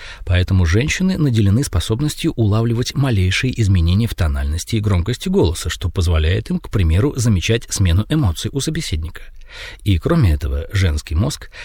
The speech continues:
обладает возможностью разделять звуки и воспринимать их по отдельности.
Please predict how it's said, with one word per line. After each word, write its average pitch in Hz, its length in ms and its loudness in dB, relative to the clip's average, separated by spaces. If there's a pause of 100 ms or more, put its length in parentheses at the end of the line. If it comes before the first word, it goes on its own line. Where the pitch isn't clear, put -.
(120)
обладает 120 460 2
возможностью 139 720 0
разделять 127 520 0
звуки 151 320 -4
и - 220 -4
воспринимать 131 680 0
их 92 120 -2
по 143 120 -2
отдельности. 107 560 -2